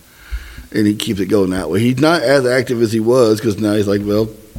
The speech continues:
people are out, basically out to get me, so I got kinda, you know,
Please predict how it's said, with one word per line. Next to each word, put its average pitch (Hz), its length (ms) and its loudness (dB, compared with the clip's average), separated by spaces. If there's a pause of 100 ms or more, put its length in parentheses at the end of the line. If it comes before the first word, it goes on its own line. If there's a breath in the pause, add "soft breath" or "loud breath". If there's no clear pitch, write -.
people 135 240 2
are 107 160 4
out, - 300 -4
basically 120 280 0
out 107 180 2
to 90 60 -6
get 117 240 0
me, 98 200 0 (680 loud breath)
so - 140 -2
I 107 60 2
got 110 180 2
kinda, 104 300 -2 (380)
you 113 140 -2
know, 90 120 -2